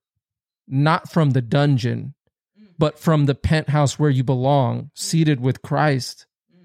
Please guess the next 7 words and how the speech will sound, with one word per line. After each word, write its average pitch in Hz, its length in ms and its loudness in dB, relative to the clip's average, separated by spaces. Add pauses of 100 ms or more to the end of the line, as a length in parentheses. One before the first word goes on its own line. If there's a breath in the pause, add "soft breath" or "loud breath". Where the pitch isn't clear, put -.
(420)
and 151 160 4
you 143 120 2
speak - 340 -2
life 143 340 0
with 135 220 -2
confidence. 139 920 -2 (840)
And 139 460 2